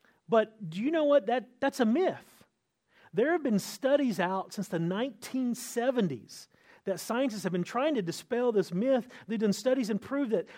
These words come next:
the leaves and the flowering, uh, part of the, of the plant have, have little to,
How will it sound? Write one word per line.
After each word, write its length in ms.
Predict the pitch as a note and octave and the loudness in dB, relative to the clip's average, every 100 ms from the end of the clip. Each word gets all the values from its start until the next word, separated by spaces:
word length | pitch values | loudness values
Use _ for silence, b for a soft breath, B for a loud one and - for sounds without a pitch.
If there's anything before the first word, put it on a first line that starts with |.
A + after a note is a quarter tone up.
| B | B
the 100 | F#3 | -2
leaves 640 | E3+ F3+ G3 A#3+ C#4+ B3 | 2 2 2 2 0 0
and 100 | G3 | -2
the 80 | D#3+ | -2
flowering, 800 | - F#3+ G#3 A#3+ C4 C#4 C4+ B3+ - | -2 -2 2 4 4 2 -2 -6 -6
uh, 140 | E3 | -8
part 360 | - - A3 A3+ | -8 0 2 2
of 140 | F#3 | -2
the, 140 | D#3+ D#3 - | -4 -8 -6
of 100 | F#3 | -4
the 80 | D#3+ | -4
plant 580 | D#3 A#3+ D4 A#3+ E3 - _ _ _ b b b b | -4 0 2 0 -2 -14 _ _ _ b b b b
have, 440 | A3 G#3+ G3+ D#3+ - - | 0 4 4 2 -16 -12
have 260 | F3+ G3+ F3 | -6 -4 -4
little 420 | F#3 A#3+ C#4+ C#4+ | -2 0 0 -2
to, 280 | - F#3+ | -2 -4